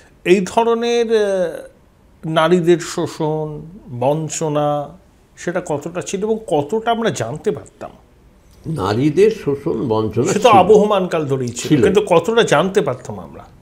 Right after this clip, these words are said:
Speaker 2: খুবই
Speaker 1: আজকে
Speaker 2: কম
Speaker 1: যেমন
Speaker 2: জানতে
Speaker 1: জানতে
Speaker 2: পারতাম।
Speaker 1: পারছি।
Speaker 2: খুব কম।
Speaker 1: হুম।
Speaker 2: এটা হচ্ছে, এটা হচ্ছে আমাদের দেশে এখন মিডিয়া, মাধ্যম, জ-, মানে খবরের কাগজ বলো, টেলিভিশন বলো,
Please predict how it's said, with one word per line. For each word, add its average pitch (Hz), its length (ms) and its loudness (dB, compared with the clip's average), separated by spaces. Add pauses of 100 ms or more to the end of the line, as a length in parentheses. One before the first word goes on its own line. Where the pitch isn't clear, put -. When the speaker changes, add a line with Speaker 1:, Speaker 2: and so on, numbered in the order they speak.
(440)
Speaker 2:
খুবই 240 240 2
Speaker 1:
আজকে 247 200 2
Speaker 2:
কম 254 60 6
Speaker 1:
যেমন 247 160 4
Speaker 2:
জানতে 233 140 2
Speaker 1:
জানতে 180 280 0
Speaker 2:
পারতাম। 147 140 -4
Speaker 1:
পারছি। - 300 -12 (180)
Speaker 2:
খুব - 340 0
কম। - 160 -8 (160)
Speaker 1:
হুম। 139 140 -18 (140)
Speaker 2:
এটা 233 240 2
হচ্ছে, 233 280 0
এটা 220 220 2
হচ্ছে 226 460 -2 (220)
আমাদের 202 420 0
দেশে 202 200 -2
এখন 220 340 -2
মিডিয়া, 196 360 -2
মাধ্যম, 185 760 -6 (540)
জ-, 220 160 -6 (120)
মানে 180 280 -4 (320)
খবরের 202 400 0
কাগজ 175 320 0
বলো, 196 280 -4
টেলিভিশন 175 720 -2
বলো, 170 400 0